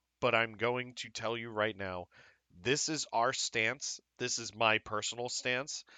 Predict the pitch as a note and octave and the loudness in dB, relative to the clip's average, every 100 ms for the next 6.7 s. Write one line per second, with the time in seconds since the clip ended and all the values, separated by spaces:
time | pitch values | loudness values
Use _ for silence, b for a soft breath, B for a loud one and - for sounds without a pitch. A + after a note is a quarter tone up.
0 | B - A2 A2+ A#2 G#2 G#2 - - A2 | B -4 0 0 -2 -4 -6 -4 -2 0
1 | A#2 B2 A#2 G#2 G#2 G#2+ G#2+ A2 A2+ A#2 | 0 0 -2 -4 0 0 2 0 2 -2
2 | - G#2 G2+ G#2+ - - G2 G2+ A#2 B2 | -2 -4 -4 -4 -6 -2 -2 0 2 2
3 | D3 - b b b b b _ _ _ | 0 -8 b b b b b _ _ _
4 | _ _ - A#2 A#2 D#3+ D#3+ D#3 C#3+ C#3+ | _ _ 2 2 0 -4 0 4 4 4
5 | - D#3 D#3 D#3+ - _ - A2 A#2+ A#2 | 2 -6 -6 -6 -12 _ 4 4 4 -2
6 | A2 G2+ G2 F#2 - F2 C#2+ | -4 2 4 2 0 -14 -16